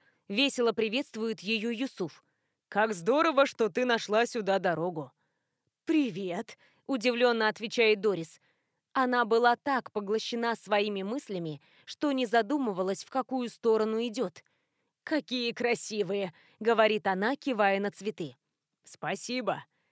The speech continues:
Я люблю гортензии!» «Я тоже!» — признается Дорис. «Вот бы посадить такую в саду!» «Я с удовольствием помогу тебе посадить, это совсем не сложно!» «Очень любезно с твоей стороны. Да, пожалуй, неплохая идея».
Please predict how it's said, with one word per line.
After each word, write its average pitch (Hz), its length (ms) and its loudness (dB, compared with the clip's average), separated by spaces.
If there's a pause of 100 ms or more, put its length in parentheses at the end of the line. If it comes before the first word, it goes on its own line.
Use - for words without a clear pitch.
(140)
Я 220 260 2
люблю 269 320 0
гортензии!» 160 840 -4 (380)
«Я 247 220 -2
тоже!» — 180 460 -6 (260)
признается 214 680 0
Дорис. 180 420 -4 (340)
«Вот 269 300 2
бы 202 140 2
посадить 214 500 -2
такую 233 440 0
в - 40 -10
саду!» 180 460 0 (580)
«Я 202 200 -2
с - 80 -8
удовольствием 247 680 2
помогу 226 400 2
тебе 233 240 4
посадить, 220 640 -2 (100)
это 196 240 0
совсем 233 440 2
не 254 100 0
сложно!» 190 500 -2 (760)
«Очень 277 440 -2
любезно 208 500 -2
с - 40 -8
твоей 202 340 0
стороны. 202 560 -2 (340)
Да, 175 380 -2
пожалуй, 202 480 2
неплохая 294 680 -2
идея». 170 400 -4